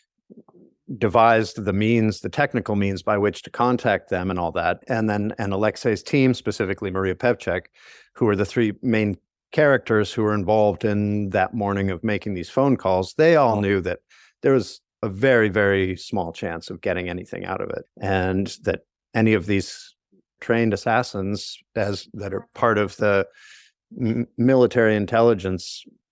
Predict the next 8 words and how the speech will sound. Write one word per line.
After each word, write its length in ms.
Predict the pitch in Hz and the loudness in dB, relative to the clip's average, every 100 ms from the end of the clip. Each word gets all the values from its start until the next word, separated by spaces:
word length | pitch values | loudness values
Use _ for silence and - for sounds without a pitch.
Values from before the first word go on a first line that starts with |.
| _ | _
part 300 | - 107 107 | -4 -2 0
of 320 | 110 98 87 - | -2 -2 -6 -10
the 60 | 107 | -8
Kremlin. 520 | - 123 104 87 101 | -2 0 0 -4 -8
So 240 | - 117 | -2 0
one 200 | 104 101 | 2 2
would 120 | 101 90 | 0 0
think 240 | 107 98 | -2 -2